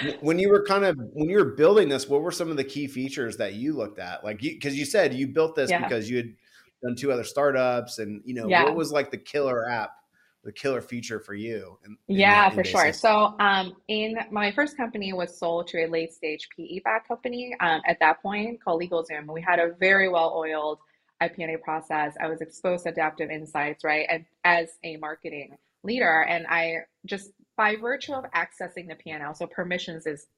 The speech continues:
Speaker 2: number one, because at the time we didn't have this level of collaboration. Um, like, I,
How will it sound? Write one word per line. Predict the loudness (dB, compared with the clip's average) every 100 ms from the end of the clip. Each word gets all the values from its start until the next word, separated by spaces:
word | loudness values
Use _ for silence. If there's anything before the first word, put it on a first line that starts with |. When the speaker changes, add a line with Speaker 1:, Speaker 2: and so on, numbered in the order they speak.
| -18
Speaker 2:
number | -12 -8 -6
one, | -6 -6
because | -6 -2 -2 -2 _ _ 0
at | 2
the | 2
time | -2 -6 -4 0 0 -2 -8 _ _
we | -2
didn't | 2 0 0
have | 0 4 4
this | 2 -2
level | -4 -6 -8
of | -8
collaboration. | -6 -4 -4 -8 -8 -6 -6 -6 0
Um, | 2 2
like, | 0 2
I, | 2